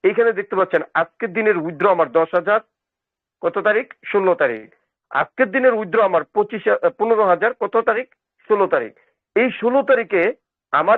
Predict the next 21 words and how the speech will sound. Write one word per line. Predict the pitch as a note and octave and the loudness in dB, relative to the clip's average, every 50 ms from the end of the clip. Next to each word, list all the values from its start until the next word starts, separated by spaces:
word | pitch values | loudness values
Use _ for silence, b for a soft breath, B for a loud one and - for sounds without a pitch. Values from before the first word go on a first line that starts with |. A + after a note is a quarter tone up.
| - - | 0 -2
এইখান | F#3 G3 - A#3+ A#3+ | -4 -2 0 -2 -2
থেকে | - A#3+ F#3+ G#3 | -2 -2 -2 -2
পঁচিশ | - - A#3+ B3+ B3+ C4+ G#3+ A3 | -2 0 -2 -2 -2 -2 -4 -2
হাজার | G#3 E3+ F#3+ F#3+ | -2 -2 -2 -4
টাকা | - G3 F#3+ F#3 | -4 -4 -4 -4
উইথড্র | D#3+ C#3+ D3+ D3 B2 B2 - | -4 -4 -8 -10 -8 -6 -4
করা | - D#3 C#3+ C3 | -2 0 0 0
আছে। | A#2 - _ - A#2 G2+ - _ _ _ _ _ _ _ _ _ _ _ _ _ _ _ _ _ _ _ _ _ _ _ _ _ _ _ _ _ _ _ _ _ _ _ | -2 -4 _ -12 -14 -14 -14 _ _ _ _ _ _ _ _ _ _ _ _ _ _ _ _ _ _ _ _ _ _ _ _ _ _ _ _ _ _ _ _ _ _ _
পঁচিশ | D3+ D#3 D3+ - G3+ F3+ G#3 | -4 -4 -2 -4 -6 -4 -4
হাজার | G#3 F#3 G#3 | -2 -2 -2
টাকা | G#3 - A3+ G#3+ - B3 D#4+ G4 - _ _ _ _ _ _ _ - | -2 -2 -2 0 2 0 0 -2 -4 _ _ _ _ _ _ _ -4
উইথড্র | D#3 F#3+ G#3+ E3+ D#3+ G3+ G3+ | -4 -2 -2 -2 -2 0 -2
করা, | F#3+ - D#3+ C3+ A#2 G#2 - _ _ _ _ _ _ _ _ - | 0 0 -2 -4 -4 -6 -10 _ _ _ _ _ _ _ _ -6
ব্যালেন্স | C#3+ C3+ E3+ F3 G3+ A#3+ B3+ - - - | 0 2 2 2 2 2 0 -2 -6 -2
আরো | E3 D#3+ E3 G3+ A3+ | 0 0 2 0 0
কিন্তু | - B3+ A#3 F3+ A3+ | -2 -4 -6 -6 -4
চার | - - F#3+ F#3 F#3 | 0 2 2 4 2
হাজার | F#3 F#3+ F3+ F#3 - | 0 -2 -2 -6 -6
টাকা | - F3 D#3+ D#3+ | -6 -4 -2 -2
রয়েছে, | C#3+ C#3+ C#3+ C#3 C3 - - A3 C#4+ - - _ _ _ _ _ _ | -2 -4 -4 -8 -6 -2 0 0 0 0 -4 _ _ _ _ _ _
অর্থাৎ | - D#3+ F3+ F3+ - A#3+ | -2 -2 0 0 0 -2